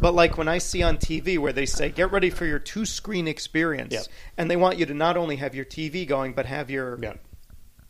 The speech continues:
Speaker 1: tablet in your lap, it's just like, can't one be enough?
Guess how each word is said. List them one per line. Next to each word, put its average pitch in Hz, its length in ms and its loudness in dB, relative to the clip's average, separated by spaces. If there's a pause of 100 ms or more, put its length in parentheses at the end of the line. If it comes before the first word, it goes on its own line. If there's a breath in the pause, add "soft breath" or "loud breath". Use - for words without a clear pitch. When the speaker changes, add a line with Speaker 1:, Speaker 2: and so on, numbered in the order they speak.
(100)
Speaker 1:
tablet 160 460 -2
in 139 100 -12
your 131 140 -8
lap, 135 480 -4 (360 soft breath)
it's - 140 -8
just - 160 -8
like, 220 80 -8
can't - 240 -6
one 143 380 -6
be 147 160 -6
enough? 135 600 -8